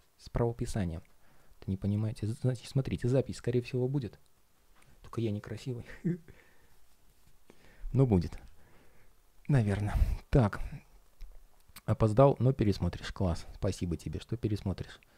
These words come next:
Так, щас чекнем вопросы. Скажи, когда в адаптивах размер текста Кегль меняется? Когда у вас, э, значит, надо уменьшить текст, если появляется стихотворение. Если у тебя в строке, а вот как тут у нас было, какие-то там строки,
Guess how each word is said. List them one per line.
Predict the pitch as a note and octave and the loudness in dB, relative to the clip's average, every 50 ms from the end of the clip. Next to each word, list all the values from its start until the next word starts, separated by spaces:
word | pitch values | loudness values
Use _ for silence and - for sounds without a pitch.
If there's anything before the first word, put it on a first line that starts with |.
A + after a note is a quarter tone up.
| _ _ _ _ _ _ _ _ _ - - | _ _ _ _ _ _ _ _ _ -8 -2
Так, | - G2+ F#2 - | -2 -2 0 2
щас | - G#2+ G#2+ - | 2 0 0 0
чекнем | - - C3 A#2+ - B2 A#2 A2+ A2+ | 0 2 2 4 4 4 4 4 4
вопросы. | A#2 - - D3 D3+ - - - | 4 2 2 0 0 0 -2 -2
Скажи, | - - A2+ A#2+ C3+ | 0 2 2 4 4
когда | - - A2+ A#2 A#2 A#2 | 2 2 2 2 2 2
в | A#2+ A#2+ A2 | 2 2 2
адаптивах | A2 A#2 G#2+ - - B2 A#2 G#2+ - - | 4 2 2 2 2 2 2 2 4 2
размер | A2+ G#2 G#2+ A2+ A2+ - | 2 2 4 2 0 0
текста | - B2 - - - G#2 | 0 -2 0 0 -2 0
Кегль | - - A#2+ A2+ G#2+ G2+ | 2 2 2 2 2 4
меняется? | G2+ G2 G2 F#2 F2 E2 - - | 4 4 4 4 2 0 -2 -4
Когда | - - A2+ A#2 C#3 D3+ D3 C3 | -6 -2 2 6 6 8 8 8
у | A#2 | 6
вас, | B2 C3 - - - | 6 4 2 0 0
э, | B2+ A#2 A#2 | 2 2 4
значит, | A2+ A#2 A#2 - - | 4 2 0 2 4
надо | C3+ C#3+ D3 C3 A2 A2 | 8 8 8 8 8 6
уменьшить | - A2 A#2+ B2 A2+ G#2+ - G#2+ - - | 6 6 6 6 6 4 2 -2 -2 0
текст, | A2 G#2 - - - | -2 -2 -2 -2 -2
если | A#2 A#2+ A#2+ - A2+ G#2 | 0 0 0 0 -2 -4
появляется | - A2+ A#2 A2+ A#2 A#2 G#2+ G#2 - - | -2 -2 -2 0 0 0 -2 -2 -4 -8
стихотворение. | G2 - B2 - - - B2+ C3+ C#3+ E3+ E3+ C3 F#2+ F2 - - _ _ _ _ _ _ _ _ _ _ _ _ | -10 -8 -10 -10 -4 0 2 4 4 4 2 0 -2 -4 -6 -12 _ _ _ _ _ _ _ _ _ _ _ _
Если | - E3+ E3 - A#2+ | -2 -2 0 0 0
у | G2+ | -2
тебя | - A#2+ A2+ A2+ | 0 0 -2 -2
в | - | -2
строке, | - - C3 C#3 - - B2+ G#2+ G2 F#2+ F#2 - | 0 0 0 0 2 2 4 4 4 4 2 2
а | - A2+ A2+ A2+ A2 A2 G#2+ G#2+ | 0 0 2 2 2 0 0 -2
вот | G#2 A2 - - | -2 -4 -6 -8
как | - - - A2 G#2 | -12 -10 -10 -8 -4
тут | - A2 - | -4 -4 -4
у | F#2+ | -4
нас | F2+ F2 F2+ | -4 -6 -6
было, | F#2 F2 D#2+ D#2 | -6 -6 -6 -6
какие-то | - - - F#2 - G#2 - - | -6 -8 -10 -8 -8 -8 -8 -6
там | - G2+ | -8 -8
строки, | - - - E3+ D#3+ - F#2 E2+ E2 E2+ | -6 -4 -6 -6 -4 -4 -4 -4 -4 -4